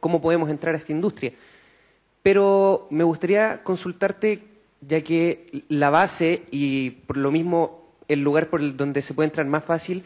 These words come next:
es por el área artística, por el, el diseño, eh, el arte. Eh, los que tenemos otros tipos de habilidades, como por ejemplo, eh, tanto en producción, eh,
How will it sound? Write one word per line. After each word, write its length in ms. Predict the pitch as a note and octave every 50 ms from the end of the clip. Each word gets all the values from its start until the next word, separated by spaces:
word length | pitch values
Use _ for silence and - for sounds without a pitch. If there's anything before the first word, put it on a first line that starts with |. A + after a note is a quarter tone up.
| - - - - -
es 120 | - C#3+
por 180 | - - D#3 D3+
el 100 | D3+ D3
área 200 | D#3 D#3+ D#3+ C#3+
artística, 440 | C3 - E3+ D#3 - - D3 D3+ D3
por 100 | C#3+ C#3
el, 160 | C#3 C#3 - -
el 200 | - F3 F3 E3+
diseño, 920 | D#3 D3+ - - D#3+ D#3 D3+ D3+ D3+ C#3+ D3 D3 C#3+ D3 D3 C#3+ C#3+ C#3+ - - - - _ -
eh, 300 | C#3+ C#3+ C#3 C3+ B2+ -
el 140 | - D3 D3
arte. 460 | C#3+ D3+ C#3+ D3 D3 - D#3+ D#3+ F3+ - - - - - _ _ _ _ _ _ _
Eh, 760 | - D3+ D3 D3 C#3 C#3 C3+ C3 C3 B2+ B2+ A#2+ - - - _ _ -
los 240 | D#3 E3 F3 F3
que 220 | - - F#3 F#3+ F3+
tenemos 380 | - - F#3 G3 G#3+ A3+ A3+
otros 300 | G3+ A3+ A3+ B3+ A#3 A3+
tipos 260 | - A#3+ G#3+ A3+ A3+ F#3+
de 80 | G#3
habilidades, 680 | G3+ G3+ G3 F3 F3 F3 E3+ F3 E3+ D#3 C3 B2 B2+ B2 - G#2+
como 140 | - D3 C#3
por 100 | C3+ D3+
ejemplo, 560 | D3 - F3 D#3 - E3+ E3 D#3 D#3 C#3+ C#3+ -
eh, 400 | C#3 C3+ C3 C3 B2+ B2 B2 -
tanto 220 | - D3+ D3 - D#3
en 60 | C3+
producción, 680 | - - D3 D3 C#3 C3+ - - - E3+ D#3+ C#3 C#3 - - - - _ _ _ _ -
eh, 520 | C#3 C#3 C#3 C3+ C3 B2+ B2 - - -